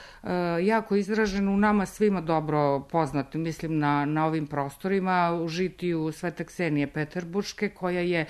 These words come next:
kad joj je muž umro, obukla mušku odeću i počela da, promenila ime i počela da živi kao jurodiva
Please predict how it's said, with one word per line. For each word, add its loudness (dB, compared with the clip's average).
kad -2
joj 2
je 2
muž 0
umro, -2
obukla -2
mušku 0
odeću -2
i 0
počela 2
da, 0
promenila 2
ime 2
i 0
počela -2
da -2
živi -2
kao -2
jurodiva 2